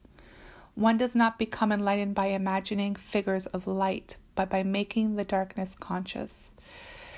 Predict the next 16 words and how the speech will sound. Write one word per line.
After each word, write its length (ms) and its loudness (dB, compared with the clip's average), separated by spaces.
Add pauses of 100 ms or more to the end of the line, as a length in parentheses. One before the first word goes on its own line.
(380)
You 140 2
know, 380 0
that's 280 -4
Carl 360 2
Jung, 380 0
and 300 -2
this 200 -2
is 100 -2
understanding 720 0
that 300 -2 (180)
it's 240 -6
so 260 -2
true 360 -2
how 500 2
much 500 0
we 480 -4